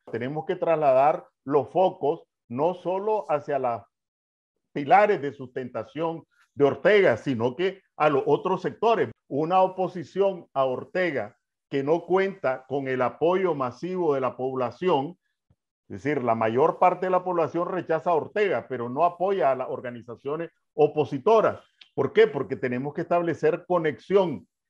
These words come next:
Si hay trescientos mil jubilados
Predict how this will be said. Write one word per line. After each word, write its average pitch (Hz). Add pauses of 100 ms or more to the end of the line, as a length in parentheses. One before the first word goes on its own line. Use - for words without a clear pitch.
(120)
Si 143
hay 165
trescientos 180
mil 170
jubilados 156